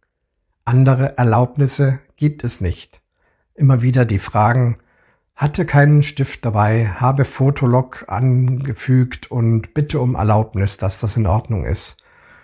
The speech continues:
Nun, ich bin nicht befugt, das zu erlauben. Ich müsste eigentlich dieses Log löschen. Es ist mir allerdings müßig, gerade bei einfachen Tradis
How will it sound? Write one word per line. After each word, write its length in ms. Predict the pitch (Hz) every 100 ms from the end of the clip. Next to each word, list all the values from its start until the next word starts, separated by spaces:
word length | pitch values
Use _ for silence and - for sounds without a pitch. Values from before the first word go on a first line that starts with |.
| _ _ _ _ _ _
Nun, 160 | 151 143
ich 140 | 101
bin 140 | - 127
nicht 200 | 147 -
befugt, 540 | 143 - 175 - - -
das 300 | 131 143 -
zu 100 | 87
erlauben. 420 | 123 139 123 110
Ich 220 | 101 -
müsste 760 | 139 135 147 165 - - 151 -
eigentlich 600 | 139 131 127 113 123 -
dieses 420 | 117 110 110 -
Log 300 | 98 104 -
löschen. 480 | 107 113 - 117 110
Es 200 | - -
ist 180 | - -
mir 140 | 107
allerdings 480 | 107 107 113 110 -
müßig, 600 | 110 127 - 117 - -
gerade 300 | - 101 117
bei 160 | 98
einfachen 520 | - 110 127 110 101 98
Tradis 580 | - 107 117 107 -